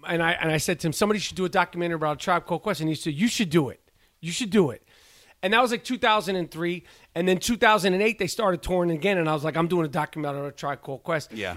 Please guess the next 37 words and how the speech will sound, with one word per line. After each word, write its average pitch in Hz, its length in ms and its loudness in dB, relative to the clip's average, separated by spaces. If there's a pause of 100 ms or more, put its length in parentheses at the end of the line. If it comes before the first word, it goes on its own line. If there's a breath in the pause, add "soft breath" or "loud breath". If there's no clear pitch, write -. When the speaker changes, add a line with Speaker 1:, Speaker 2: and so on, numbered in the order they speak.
(160)
Speaker 1:
And, 160 300 2
and 165 120 0
that 175 100 6
was 196 140 4
on 180 100 6
a 160 60 4
Tuesday. 160 720 -2
And 156 120 0
on 156 140 2
a 147 40 -4
Saturday, 175 380 2
we 143 120 -6
started 143 340 -4
shooting. - 360 -14 (260)
And 139 120 -10
it 139 120 -12
took - 160 -14
three 160 240 -10
years, 160 340 -8
and, 139 180 -8
and, 135 220 -6
and, 131 320 -6
and 127 100 -2
we, 123 280 -6
we 127 160 -4
made 127 180 -6
the 120 80 -12
movie. 127 380 -6 (560)
Speaker 2:
People 180 360 -4
forget 135 720 -2 (420 soft breath)
how 151 400 2
important 139 760 -2
Tribe 131 420 -2
was. 135 220 0
Dude, 139 180 -4
Tribe 170 640 2
branched 127 680 2